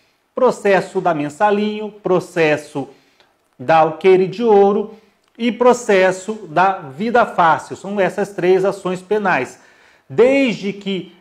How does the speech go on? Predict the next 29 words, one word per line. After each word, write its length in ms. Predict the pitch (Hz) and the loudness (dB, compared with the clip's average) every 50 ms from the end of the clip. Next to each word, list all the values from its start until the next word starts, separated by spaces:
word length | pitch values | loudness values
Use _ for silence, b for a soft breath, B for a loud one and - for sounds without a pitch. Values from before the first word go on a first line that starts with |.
| _ | _
é, 320 | - 156 165 165 165 - 160 | -6 -2 -2 -2 0 0 -2
essa 260 | 175 165 170 - 160 | -4 -4 -2 -2 -4
ação 260 | 151 - - 175 165 | -2 -2 -4 -6 -6
foi 180 | 160 - 151 143 | -4 -6 -6 -6
deflagrada, 600 | 151 147 151 160 147 135 131 165 190 208 214 208 | -6 -6 -4 -4 -4 -4 0 0 2 2 2 0
esses 200 | 196 - - 196 | -2 -6 -6 -12
processos 720 | - - 214 208 - - - 202 214 208 208 220 208 - | -10 -4 -4 -4 -4 -2 -2 0 0 0 0 -2 -8 -10
começaram 640 | - 220 220 214 214 208 208 - 208 196 202 196 214 | -6 -6 -6 -4 -4 -6 -6 0 2 2 2 2 0
a 80 | 208 208 | -4 -4
tramitar 680 | 208 208 214 208 208 202 208 190 190 202 196 - - - | -4 -4 -4 -4 -4 -4 0 2 0 0 0 -4 -12 -6
aqui 420 | 190 208 208 208 - - 208 226 233 | -4 -4 -4 -6 -8 -10 -8 -8 -8
perante 560 | 226 - 233 226 208 185 190 208 202 208 214 | -8 -4 -2 -2 0 2 0 0 -2 -2 -2
a 60 | 196 | -4
Vara 380 | 170 139 165 165 175 180 190 185 | -2 0 0 2 2 2 0 -2
Criminal 920 | - - - 190 226 208 226 226 220 180 165 165 165 175 185 180 165 143 135 | -6 -8 -10 -8 -6 -6 -6 -6 -6 -4 -2 0 0 0 0 -2 -6 -6 -4
de 160 | 165 208 220 | -4 -2 0
Araucária. 680 | 220 214 208 220 220 - - - 165 160 156 131 120 117 B B B B B B B | 0 2 2 2 0 0 0 0 0 0 0 0 -4 -8 B B B B B B B
A 180 | - 226 240 240 | 2 2 2 2
defesa 560 | 208 240 226 - - 180 185 185 175 185 170 | 2 -2 -4 -4 0 4 4 4 4 2 -2
do 200 | 151 143 147 143 | -4 -4 -2 -2
ex-prefeito 680 | 135 135 131 - - 151 147 147 - 131 127 127 - 143 | -2 -2 -4 -6 -8 -8 -8 -8 -8 -10 -10 -8 -6 -6
Olisandro, 640 | 143 147 151 131 117 - 208 240 233 220 - 131 135 | -4 -4 -4 -4 0 -2 0 0 0 -2 -2 -2 -4
assim 480 | 135 131 - - - 208 226 226 220 202 | -4 -6 -6 -14 -12 -8 -6 -6 -6 -6
como 380 | - - 170 180 180 170 165 | -4 -2 0 0 0 0 -2
de 200 | 147 127 139 160 | -6 -6 -2 -2
outros 800 | 156 156 165 180 202 208 220 220 208 214 - 165 147 139 - - | 0 2 4 4 4 4 4 2 -2 -6 -6 -6 -6 -6 -6 -10
réus 460 | - - 147 165 196 214 214 170 - | -10 -6 -2 0 2 2 2 0 -2
nessa 400 | 139 139 147 151 147 - 120 113 | -2 -4 -4 -4 -4 -6 -10 -10
ação, 500 | 110 - - - 208 233 240 226 190 - | -10 -10 -2 0 2 2 2 2 0 -6